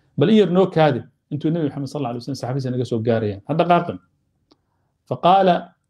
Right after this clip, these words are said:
أخرم baa ii jawaabay, wuxuu yidhi, igama yeelin. "يا سلمة، إن كنت تؤمن بالله ورسوله واليوم الآخر، وتعلم أن الجنة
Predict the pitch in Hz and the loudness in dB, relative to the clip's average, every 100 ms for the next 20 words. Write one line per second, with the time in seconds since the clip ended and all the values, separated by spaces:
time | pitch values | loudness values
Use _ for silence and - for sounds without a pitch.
0 | - 147 - 147 131 135 143 123 117 117 | -10 -10 -6 -6 -6 -6 -6 -4 -2 -4
1 | 117 - 87 - _ 120 123 139 113 104 | -8 -10 -14 -16 _ -2 2 2 0 -4
2 | 101 147 - _ _ _ - 139 135 160 | -4 -8 -10 _ _ _ -2 0 2 0
3 | 139 104 - _ 123 117 165 147 120 - | 0 -4 -12 _ -8 -6 -4 -4 -4 -4
4 | 160 123 113 117 131 110 104 - 127 113 | -4 -4 -4 -2 -2 -4 -6 -4 -2 0
5 | 131 147 - 120 - 139 - _ _ _ | 2 0 -2 -6 -6 -6 -6 _ _ _
6 | _ _ 117 175 170 160 147 127 117 113 | _ _ -2 2 2 2 0 -4 -4 -4
7 | 127 113 | -4 -6